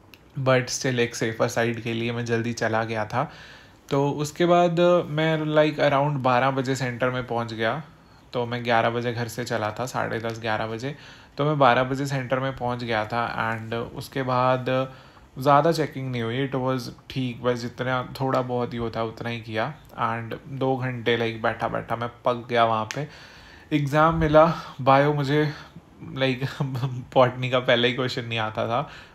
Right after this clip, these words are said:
मेरा कोड एस थ्री था by the way। बॉटनी का पहला ही क्वेश्चन नहीं आता था, but मैं बिल्कुल भी, अ, नर्वस नहीं हुआ, मैंने आगे बढ़ा, क्वेश्चन होते गए।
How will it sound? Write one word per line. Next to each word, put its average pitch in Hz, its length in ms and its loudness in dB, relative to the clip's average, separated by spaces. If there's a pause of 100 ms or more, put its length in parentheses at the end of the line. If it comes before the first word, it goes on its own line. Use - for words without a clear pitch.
(120)
मेरा 127 240 4
कोड 131 260 0
एस 123 360 -2
थ्री 117 220 -4
था 113 160 -4
by 110 140 0
the 110 120 -6
way। 123 120 -4 (400)
बॉटनी 135 320 4
का 156 100 2
पहला 139 260 4
ही 143 80 0
क्वेश्चन 135 300 -2
नहीं 135 120 -4
आता 127 240 0
था, 135 220 -2 (200)
but 147 220 2
मैं 156 180 0
बिल्कुल 139 360 2
भी, 151 400 -2
अ, - 60 -4
नर्वस 123 540 0
नहीं 135 120 -4
हुआ, 117 200 0
मैंने 127 180 -4
आगे 120 320 2
बढ़ा, 117 280 0
क्वेश्चन 135 560 -6
होते 127 320 -2
गए। 120 200 0